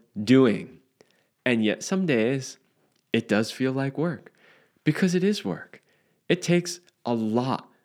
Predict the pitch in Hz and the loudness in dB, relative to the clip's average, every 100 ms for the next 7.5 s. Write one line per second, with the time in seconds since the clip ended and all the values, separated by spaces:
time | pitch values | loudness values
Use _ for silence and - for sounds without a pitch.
0 | _ 104 - - 107 107 104 90 _ - | _ -10 -8 -2 0 2 0 -4 _ -4
1 | 113 104 98 92 - 104 127 151 - 98 | -2 0 -2 -4 -4 -4 -2 -2 -2 -4
2 | - 90 - _ - - 135 131 123 104 | -4 -8 -8 _ -18 -4 0 2 2 0
3 | - - _ 87 90 90 110 107 120 135 | -8 -18 _ -8 -6 -2 -2 -4 -6 -8
4 | - 80 73 - - - _ _ _ _ | -8 -14 -14 -20 -20 -20 _ _ _ _
5 | _ _ - 123 143 143 185 101 - - | _ _ -2 -2 0 0 -2 -4 -10 -20
6 | _ _ _ _ _ 98 87 143 151 151 | _ _ _ _ _ -12 -2 0 2 2
7 | 160 123 107 104 | 2 0 -2 -2